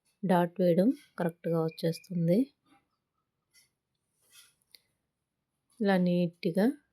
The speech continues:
మనం రెడీ చేసుకోవాలి. ఇప్పుడు బ్యాక్ పార్ట్‌లు అయితే రెడీ చేసుకున్నాం కదా, ఇప్పుడు హ్యాండ్స్ అనేది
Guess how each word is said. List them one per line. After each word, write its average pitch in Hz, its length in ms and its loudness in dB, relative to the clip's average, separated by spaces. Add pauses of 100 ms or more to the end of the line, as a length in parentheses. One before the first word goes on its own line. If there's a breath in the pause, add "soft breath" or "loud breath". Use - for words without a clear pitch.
(1600)
మనం 185 280 2 (480)
రెడీ 175 280 0
చేసుకోవాలి. 175 760 0 (2500)
ఇప్పుడు - 300 -8
బ్యాక్ 190 280 0
పార్ట్‌లు 185 300 -6
అయితే 175 280 0
రెడీ 180 220 2
చేసుకున్నాం 170 520 -2
కదా, 165 220 -2
ఇప్పుడు 196 260 -2
హ్యాండ్స్ 170 440 -2
అనేది 165 360 2